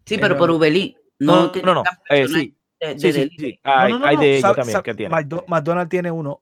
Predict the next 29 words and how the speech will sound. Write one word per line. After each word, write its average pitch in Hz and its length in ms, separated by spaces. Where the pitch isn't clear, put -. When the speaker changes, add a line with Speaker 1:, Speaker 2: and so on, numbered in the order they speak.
Speaker 3:
y 156 120
también 147 640
Burger 143 320
King. 120 180
Lo 139 140
vi 160 200
los 165 220
otros 160 240
días 151 100
el 131 60
anuncio 127 440
de 135 220
que 131 160
Burger 131 320
King 170 140
tiene 180 160
una 170 80
aplicación. 147 520
Y 180 140
dice 208 280
Speaker 1:
Sí. 240 140
Speaker 3:
delivery 269 420
gratis 165 520
Speaker 1:
Sí, - 220
Speaker 3:
del 240 80
de 143 80
Speaker 1:
pero, 143 160
Speaker 3:
Burger 120 140
King. 107 140